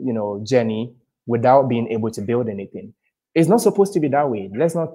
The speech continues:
look at it to be a norm. It's not supposed to be a norm, right? People are supposed to be able to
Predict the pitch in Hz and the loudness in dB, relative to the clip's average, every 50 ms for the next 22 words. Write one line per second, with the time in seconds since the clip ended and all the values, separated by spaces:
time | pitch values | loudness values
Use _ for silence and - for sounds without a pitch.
0 | - _ - 139 127 139 - 127 113 - 120 113 - 113 101 107 104 104 101 104 | -14 _ -6 -4 -2 0 0 -2 -2 -2 -6 -6 -6 -6 -4 -4 -4 -4 -4 -6
1 | 107 101 101 95 - 123 113 131 131 139 135 - - - - 113 107 - 107 92 | -6 -6 -8 -6 -6 -8 -6 -4 -6 -6 -6 -8 -10 -8 -8 -8 -8 -8 -8 -8
2 | 104 98 95 101 101 95 95 95 - 110 110 110 113 113 - _ _ _ - _ | -8 -8 -10 -10 -14 -14 -16 -14 -8 -4 -2 0 -2 -2 -4 _ _ _ -14 _
3 | - 175 160 180 180 151 147 - - - - 127 127 - - 117 110 110 107 107 | 0 0 2 2 2 0 -2 -4 -8 -8 -6 -8 -8 -8 -8 -8 -6 -4 -4 -4
4 | 104 107 107 104 101 - - 104 101 98 | -6 -6 -8 -10 -10 -10 -10 -10 -8 -10